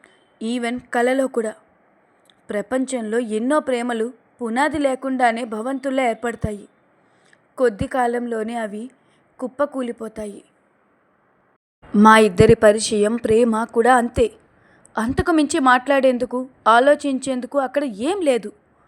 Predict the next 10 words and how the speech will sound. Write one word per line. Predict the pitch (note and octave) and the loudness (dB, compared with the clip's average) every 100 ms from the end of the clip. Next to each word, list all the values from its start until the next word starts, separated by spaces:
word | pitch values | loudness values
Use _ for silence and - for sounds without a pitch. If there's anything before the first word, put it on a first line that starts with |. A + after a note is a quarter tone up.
| _ _ - | _ _ -10
అని | A#3+ B3+ | -4 -4
లేచి | G#3+ A3 A#3+ D4+ | -2 -4 -4 -4
వెళ్ళిపోబోయింది | B3 A#3 A#3+ B3 A3 A3 G3+ A3 A3+ | -2 -4 -4 -4 -2 -4 -4 -8 -10
ఆద్య. | G3+ F3+ G3 _ _ _ _ _ _ _ - | -12 -16 -20 _ _ _ _ _ _ _ -10
"అంతేనా? | G3+ G#3 C4 G3+ B3+ - - _ _ _ _ | -8 -4 -2 -4 -8 -16 -20 _ _ _ _
నిజంగా | A3 A#3+ D4+ D#4+ E4 | -8 -6 -4 -2 0
అంతేనా?" | B3+ A#3+ A#3+ G#3+ C4 _ _ _ _ _ A3+ | -2 -2 -6 -6 -16 _ _ _ _ _ -8
అన్న | A#3+ C4+ | -6 -6
సమయ | C4 G#3+ A3 C4 | -8 -10 -8 -6
మాటలకు | C4 A#3 B3 A#3+ A3 G#3 | -4 -6 -6 -8 -8 -10